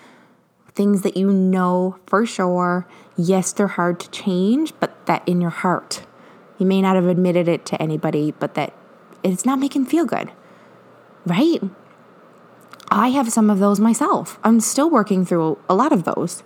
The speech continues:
I had a better week with working out. I'm finally getting back into that for myself again, which is great, but I'm still struggling with other areas. And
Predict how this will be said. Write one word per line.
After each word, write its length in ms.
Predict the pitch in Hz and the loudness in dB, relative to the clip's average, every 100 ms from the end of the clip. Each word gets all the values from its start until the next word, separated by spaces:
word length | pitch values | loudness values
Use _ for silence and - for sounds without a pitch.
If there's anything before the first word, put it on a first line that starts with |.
| - - - - - - | -20 -20 -20 -20 -20 -4
I 100 | - | 0
had 140 | 190 185 | 2 2
a 40 | |
better 260 | 180 180 180 | 0 0 0
week 320 | 170 165 - | 0 -4 -2
with 260 | 170 170 - - - | -4 -4 -14 -10 -2
working 340 | 180 175 175 | 0 2 2
out. 240 | 214 302 - | 2 2 2
I'm 240 | 185 185 | 2 2
finally 500 | 180 185 180 185 180 | 2 2 2 2 2
getting 260 | 175 180 175 | 2 0 0
back 280 | 170 165 - | 0 -2 0
into 280 | 190 - 170 | 0 0 -2
that 260 | 185 226 | -2 -2
for 100 | - | 0
myself 460 | 233 226 220 233 226 | 0 0 0 0 0
again, 300 | 220 226 220 | 0 2 2
which 180 | 196 185 | 0 -2
is 100 | 175 | -6
great, 640 | - 185 262 254 - - - - - - - - | -6 -4 0 0 -2 -10 -18 -20 -20 -20 -10 -2
but 100 | 202 | 2
I'm 140 | 208 | 2
still 400 | 196 - 180 185 | 0 0 0 0
struggling 480 | 190 180 170 185 185 | -2 -2 -2 0 -2
with 160 | 190 - | -2 -2
other 240 | 180 220 | -2 -2
areas. 680 | 208 180 165 143 147 - - - - - - - - | 0 0 0 -2 -6 -10 -14 -20 -20 -20 -20 -10 -2
And 580 | 185 180 185 175 - | 2 2 2 0 -4